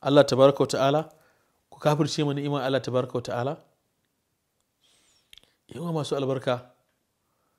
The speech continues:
haƙiƙa samun ƴaƴa wato ni'ima ce babba. Ba za ka gane ni'ima ce babba ba sai ka ga wanda shi kuma ba azurta shi ya samu ƴaƴan ba.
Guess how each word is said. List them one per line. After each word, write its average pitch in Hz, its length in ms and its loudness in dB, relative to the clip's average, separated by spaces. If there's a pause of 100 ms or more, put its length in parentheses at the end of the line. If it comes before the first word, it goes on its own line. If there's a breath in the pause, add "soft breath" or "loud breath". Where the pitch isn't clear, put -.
(380)
haƙiƙa 139 540 -6 (1400)
samun 135 640 -6
ƴaƴa 135 440 -4 (1300)
wato 117 280 -8
ni'ima 127 300 -6
ce 123 200 -8
babba. 113 400 -4 (2250)
Ba 127 100 -2
za 170 100 4
ka 175 120 0
gane 160 220 2
ni'ima 156 280 -2
ce 147 140 -6
babba 127 220 -2
ba 135 120 0
sai 156 160 -2
ka 156 220 0 (180)
ga 135 200 -4
wanda 156 280 2
shi 131 200 -8
kuma 139 240 -4
ba 131 160 -2
azurta 127 320 -6
shi 120 180 -12 (100)
ya 113 160 -10
samu 113 240 -10
ƴaƴan 110 340 -10
ba. 90 140 -18